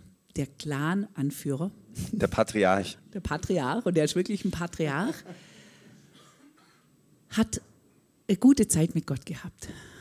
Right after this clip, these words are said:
Speaker 1: Und er hat ein paar Dinge erkannt. Und er hat Dinge gesehen in seiner Familie, die nicht gut laufen. Und er hatte eine Idee,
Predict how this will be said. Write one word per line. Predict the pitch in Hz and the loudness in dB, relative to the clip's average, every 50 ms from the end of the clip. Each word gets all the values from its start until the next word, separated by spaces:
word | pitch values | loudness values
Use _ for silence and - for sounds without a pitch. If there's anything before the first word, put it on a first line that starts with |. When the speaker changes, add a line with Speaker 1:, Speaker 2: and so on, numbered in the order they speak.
| - - | -12 -6
Speaker 1:
Und | 240 175 | -2 0
er | 160 151 | 0 0
hat | 170 196 - | 0 -2 0
ein | 202 180 | 0 0
paar | - 175 165 165 | 2 2 0 0
Dinge | - 185 180 180 - - | 2 0 0 0 0 -2
erkannt. | 170 147 - - - - 147 139 127 123 - - - - - _ _ _ _ _ _ _ _ _ _ _ _ _ _ _ _ _ _ _ _ _ _ _ _ - | -4 -8 -8 -10 -8 -6 -6 -6 -6 -8 -12 -14 -16 -18 -20 _ _ _ _ _ _ _ _ _ _ _ _ _ _ _ _ _ _ _ _ _ _ _ _ -2
Und | - | 0
er | 160 | 0
hat | 175 196 - 208 | 0 0 0 2
Dinge | 196 202 196 190 | 2 2 2 2
gesehen | 196 175 - - - 190 190 196 | -2 -4 -4 0 0 2 2 2
in | 190 190 | 2 0
seiner | - - 165 165 170 170 | 0 -2 -2 -2 -2 -4
Familie, | - - 170 160 165 170 180 185 196 220 247 254 - _ _ _ _ _ _ _ _ _ _ _ _ _ _ _ _ _ _ _ _ _ _ _ - - | -4 -6 -8 -6 -4 -4 -2 -2 -2 -2 -4 -6 -8 _ _ _ _ _ _ _ _ _ _ _ _ _ _ _ _ _ _ _ _ _ _ _ -8 -6
die | 190 | -2
nicht | 175 170 170 175 - | -2 -2 -4 -4 -6
gut | - 175 - | -10 -10 -10
laufen. | 160 156 151 156 151 - 185 170 - _ _ _ _ _ _ _ _ _ _ _ _ _ _ _ _ _ _ _ _ _ _ _ - | -8 -10 -10 -12 -12 -14 -16 -16 -16 _ _ _ _ _ _ _ _ _ _ _ _ _ _ _ _ _ _ _ _ _ _ _ -6
Und | - 165 | -2 -2
er | 151 147 | 0 0
hatte | 220 226 - 220 | -2 0 2 2
eine | 185 165 | 2 2
Idee, | - - - _ - - 160 165 196 233 269 294 269 | -2 -4 -10 _ -2 0 2 2 2 2 0 -4 -6